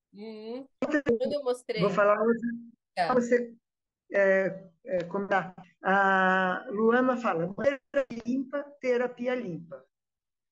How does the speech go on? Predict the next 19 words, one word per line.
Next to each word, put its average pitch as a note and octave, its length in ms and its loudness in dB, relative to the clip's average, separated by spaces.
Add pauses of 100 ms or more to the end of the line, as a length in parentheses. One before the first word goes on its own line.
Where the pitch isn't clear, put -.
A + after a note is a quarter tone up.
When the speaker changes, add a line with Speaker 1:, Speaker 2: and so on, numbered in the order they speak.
(140)
Speaker 2:
Muito G3+ 400 -8
banal, G#3+ 600 4
nada G3 420 2
louco F#3+ 540 2
isso. E3+ 200 -4 (540)
E A#3 160 4
aí B3+ 140 6
o C#4+ 80 2
Leminski C#4 640 4
fala, D#3+ 360 -2 (1400)
tem G#3+ 120 -6
um G3+ 100 -6
poema F#3+ 320 -2
do F#3 100 -4
Leminski, A3+ 560 -2
né, A3 160 -4
na, F#3+ 140 -6
na F3 320 -8
página, E3 360 -4